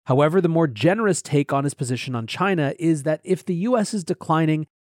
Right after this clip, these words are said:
there was always going to be someone coming up to assume that mantle. Dalio sees things like China's commitment to R and D and A I and energy as indicators of their trajectory. Of course, this ignores a lot from leadership to demography,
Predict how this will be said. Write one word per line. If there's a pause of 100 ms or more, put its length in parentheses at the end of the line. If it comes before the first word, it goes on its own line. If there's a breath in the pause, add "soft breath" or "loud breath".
there
was
always
going
to
be
someone
coming
up
to
assume
that
mantle. (580)
Dalio
sees
things
like
China's
commitment
to
R
and
D
and
A
I
and
energy
as
indicators
of
their
trajectory. (560)
Of
course,
this
ignores
a
lot
from
leadership
to
demography,